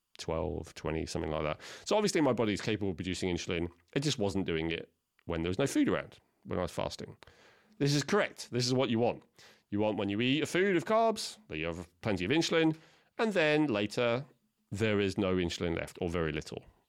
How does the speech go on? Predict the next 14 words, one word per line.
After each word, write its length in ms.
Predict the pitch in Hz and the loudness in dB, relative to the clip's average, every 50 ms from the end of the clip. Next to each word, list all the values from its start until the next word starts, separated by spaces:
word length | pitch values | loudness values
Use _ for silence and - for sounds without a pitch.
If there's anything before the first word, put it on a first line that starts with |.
| _ _ _ _ - - _ _ - _ _ _ _ _ _ _ _ | _ _ _ _ -20 -20 _ _ -20 _ _ _ _ _ _ _ _
That's 200 | 90 90 - - | -4 -4 -2 -2
what 120 | 107 107 | -2 -2
you 100 | 107 113 | 0 2
want. 280 | 135 147 147 151 151 151 _ _ _ _ _ _ | 4 4 4 2 2 -2 _ _ _ _ _ _
That's 240 | - 104 101 - - | -4 -4 -4 -2 -4
what 100 | 104 90 | -4 -2
those 160 | 90 92 85 | 0 -2 -2
kind 140 | - - 85 | -2 -2 -4
of 80 | 82 - | -2 -2
test 180 | 82 78 - | -4 -6 -6
results 300 | - 80 78 78 78 - | -6 -6 -6 -6 -6 -6
would 80 | - 76 | -10 -8
show 160 | - - 80 | -6 -4 -4
you. 160 | 71 69 - | -4 -4 -6